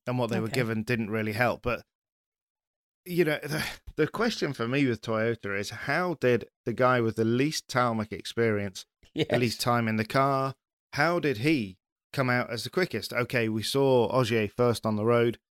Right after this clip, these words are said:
Speaker 1: on Friday and struggling with the grip. He certainly, the road cleaned far, far more than, than he expected. And Elvin Evans was sort of second worst, wasn't he? He's second on the road. Uh, so you could say that,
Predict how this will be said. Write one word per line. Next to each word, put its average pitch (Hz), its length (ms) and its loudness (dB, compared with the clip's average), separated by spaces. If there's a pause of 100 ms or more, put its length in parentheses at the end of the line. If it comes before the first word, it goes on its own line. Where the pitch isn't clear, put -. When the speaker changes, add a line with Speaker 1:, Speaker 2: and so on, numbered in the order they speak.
(260)
Speaker 1:
on 113 160 0
Friday 120 540 2
and 101 180 -8
struggling 117 460 0
with 104 140 -4
the 98 80 -14
grip. 131 320 0 (140)
He 110 120 -10
certainly, 113 460 -4 (320)
the 123 80 -4
road 117 240 0
cleaned 127 340 2
far, 123 440 2
far 120 200 2
more 113 280 -2
than, 101 200 -6 (280)
than 113 120 -6
he 113 100 -2
expected. 110 600 -2 (640)
And 127 260 0 (100)
Elvin 135 340 2
Evans 110 300 -4
was 113 120 -6
sort 113 160 -8
of 104 60 -10
second 110 440 -8
worst, 120 400 -4
wasn't 110 200 -6
he? 95 100 -12
He's 104 140 -10
second 117 320 -8
on 101 100 -8
the 95 80 -10
road. 98 320 -6 (120)
Uh, 110 260 -2
so 113 240 -2 (360)
you 120 160 -4
could 139 240 -4
say 117 220 0
that, 107 320 -8